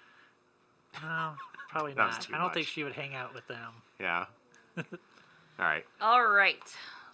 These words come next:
Speaker 1: I don't,
Speaker 3: So
Speaker 1: I didn't, I don't wanna be famous. I'm not, I'm a behind the scenes. I would
Speaker 3: Mm-hmm.
Speaker 1: not wanna be famous.
Speaker 2: Yeah.
Speaker 3: Yeah, fame is overrated.
Speaker 1: Yes.
Speaker 2: Says the people in this room who aren't famous.
Speaker 1: Yes.
Speaker 2: <laughs>
Speaker 3: No, I'm serious. Some people, like, they get,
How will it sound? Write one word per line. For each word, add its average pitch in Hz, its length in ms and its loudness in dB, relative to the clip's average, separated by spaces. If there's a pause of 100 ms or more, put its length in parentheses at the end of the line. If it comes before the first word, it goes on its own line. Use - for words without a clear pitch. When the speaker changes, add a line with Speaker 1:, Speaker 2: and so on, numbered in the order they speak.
(140)
Speaker 1:
I 160 80 8
don't, 180 180 8
Speaker 3:
So - 120 -6
Speaker 1:
I 160 80 4
didn't, 151 420 -2 (300)
I 160 120 2
don't 160 180 -2
wanna 147 220 -4
be 123 120 -4
famous. 117 480 -12
I'm 131 100 -12
not, 131 280 -8
I'm 147 160 -6
a 139 60 -4
behind 143 340 -4
the 139 60 -6
scenes. 147 380 -8
I 147 100 -6
would 135 180 -6
Speaker 3:
Mm-hmm. - 80 -10
Speaker 1:
not 135 160 -10
wanna 139 160 -10
be 113 120 -16
famous. - 440 -16
Speaker 2:
Yeah. 76 240 -2 (100)
Speaker 3:
Yeah, 165 440 0 (160)
fame 151 220 -10
is 143 140 -16
overrated. 57 520 -10 (260)
Speaker 1:
Yes. 113 120 -16 (140)
Speaker 2:
Says 92 600 -2
the 87 80 -8
people 85 400 -8
in 80 60 -6
this 80 160 -8
room 80 180 -8
who 80 80 -10
aren't 76 200 -6
famous. 78 500 -12 (420)
Speaker 1:
Yes. - 280 2
Speaker 2:
<laughs> - 60 0 (800)
Speaker 3:
No, 240 160 6
I'm 190 220 12
serious. 190 580 6
Some 190 280 2
people, 208 520 2
like, 156 360 2
they 170 100 0
get, 165 220 -2